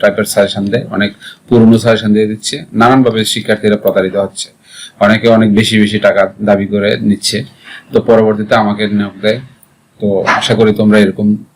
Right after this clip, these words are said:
প্রতারণার শিকার হবে না। তোমরা যদি সাজেশনটা নিতে চাও, প্রত্যেক পেজে আমি আমার WhatsApp বা ইমো নাম্বারটা দেওয়া আছে, এই স্ক্রিনে দেখানো নাম্বারে আমাকে নক করবে। তো তোমাদের দ্বিতীয় সাবজেক্ট হচ্ছে মুসলিম প্রশাসনের উন্নয়নে মহানবী সাল্লাল্লাহু আলাইহি ওয়াসাল্লাম,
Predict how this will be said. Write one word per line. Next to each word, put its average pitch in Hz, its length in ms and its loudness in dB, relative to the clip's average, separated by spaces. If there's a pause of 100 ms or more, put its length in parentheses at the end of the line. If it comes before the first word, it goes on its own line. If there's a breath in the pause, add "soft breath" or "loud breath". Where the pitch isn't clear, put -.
(240)
প্রতারণার 107 440 2
শিকার 104 360 0
হবে 92 260 -8
না। 87 100 -12 (800 soft breath)
তোমরা 107 200 2
যদি 104 480 0
সাজেশনটা 107 420 0
নিতে 107 220 0
চাও, 139 140 2
প্রত্যেক 123 380 -2 (100)
পেজে 113 380 2
আমি 113 200 2
আমার 101 300 2
WhatsApp 101 300 0
বা 101 120 2
ইমো 101 180 2
নাম্বারটা 104 340 2
দেওয়া 104 280 4
আছে, 107 280 -4
এই 98 300 -4
স্ক্রিনে 104 340 0
দেখানো 101 260 -2
নাম্বারে 98 360 0
আমাকে 92 320 -4
নক 90 200 -6
করবে। 85 260 -8 (1400 soft breath)
তো - 80 0
তোমাদের 131 360 4
দ্বিতীয় 123 260 2
সাবজেক্ট 127 380 -2
হচ্ছে 131 260 -4 (180)
মুসলিম 117 360 2
প্রশাসনের 113 480 0
উন্নয়নে 104 340 4
মহানবী 104 340 2
সাল্লাল্লাহু 113 120 -2
আলাইহি 107 160 2
ওয়াসাল্লাম, 107 200 -4